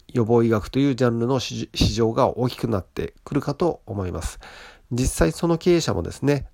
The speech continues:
年々売り上げを上げていて、顧客を通じてますます予防医学に関心を寄せる人が増えてきているそうなんです。翻ってあなたの業界ではどんな時代の流れがやってきているでしょうか？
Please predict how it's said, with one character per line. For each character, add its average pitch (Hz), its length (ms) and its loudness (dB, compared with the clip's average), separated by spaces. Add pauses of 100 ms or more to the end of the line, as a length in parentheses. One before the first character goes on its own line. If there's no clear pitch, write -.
年 120 220 2
々 117 160 4
売 113 100 2
り 113 100 4
上 110 100 4
げ 107 140 2
を 107 60 4
上 104 160 2
げ 104 80 0
て 104 140 -2
い 101 100 0
て、 127 260 2 (220)
顧 127 120 -4
客 131 340 0
を 123 60 2
通 120 300 -2
じ 113 120 -10
て 107 300 2
ま 107 160 0
す - 160 -2
ま 170 160 2
す 143 300 -2
予 123 140 0
防 123 180 4
医 117 40 4
学 110 220 0
に 147 80 -2
関 113 240 0
心 110 200 -2
を 107 60 2
寄 104 100 0
せ 104 160 -2
る 101 100 0
人 127 200 -4
が 147 200 2 (240)
増 135 120 6
え 113 60 6
て 104 140 -2
き 165 100 12
て - 80 6
い 95 80 -2
る 80 160 -10
そ - 220 -2
う - 20 2
な 82 100 -2
ん 80 60 -8
で 85 80 -10
す。 - 180 -14 (1300)
翻 135 380 4
っ 113 60 2
て 113 360 4
あ 120 120 0
な 135 140 4
た 127 100 4
の 113 120 4
業 110 200 4
界 120 200 4
で 117 80 2
は 110 300 6
ど 120 220 2
ん 175 80 2
な 117 240 4
時 110 180 -2
代 113 160 4
の 107 100 0
流 104 300 2
れ 117 40 2
が 147 200 4
や 110 140 -2
っ 104 40 -2
て - 160 -4
き - 80 0
て 104 100 4
い 95 80 -2
る 92 100 -4
で 95 100 -2
し - 100 -4
ょ 117 100 0
う 104 40 -6
か？ - 240 -2